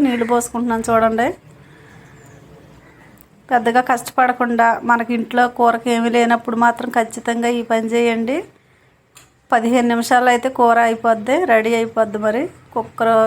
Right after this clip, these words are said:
విజిల్ అయితే పెడుతున్నాను. ఒక ఐదు విజిల్ అయితే రానిచ్చాను. మెత్తగా అయితే ఉడికినాయి ముక్కలు. ఇందులో రసం ఉంది కదండి, అదైతే నేను ఒక గిన్నెలోకి తీసుకుంటున్నాను. పులుసు అయితే అలా రసం ఉంటుంది.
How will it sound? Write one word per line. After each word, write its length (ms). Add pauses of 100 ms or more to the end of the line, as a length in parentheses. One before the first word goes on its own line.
(140)
విజిల్ 300
అయితే 160 (100)
పెడుతున్నాను. 520 (1120)
ఒక 80 (100)
ఐదు 160
విజిల్ 280
అయితే 220
రానిచ్చాను. 600 (680)
మెత్తగా 380
అయితే 260
ఉడికినాయి 460
ముక్కలు. 280 (1000)
ఇందులో 260 (1500)
రసం 300
ఉంది 180
కదండి, 360 (120)
అదైతే 380
నేను 160
ఒక 120
గిన్నెలోకి 400
తీసుకుంటున్నాను. 640 (640)
పులుసు 300
అయితే 240
అలా 180
రసం 320
ఉంటుంది. 280